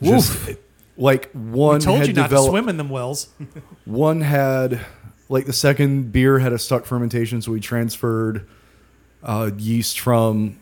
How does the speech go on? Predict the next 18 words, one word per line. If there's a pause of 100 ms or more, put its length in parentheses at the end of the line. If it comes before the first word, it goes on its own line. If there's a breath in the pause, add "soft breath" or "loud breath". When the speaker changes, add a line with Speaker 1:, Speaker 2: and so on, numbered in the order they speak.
Speaker 2:
tank
one
to
the
tank
two.
The
problem
is
some,
there
was
a
problem
with
tank
one's (500)
yeast,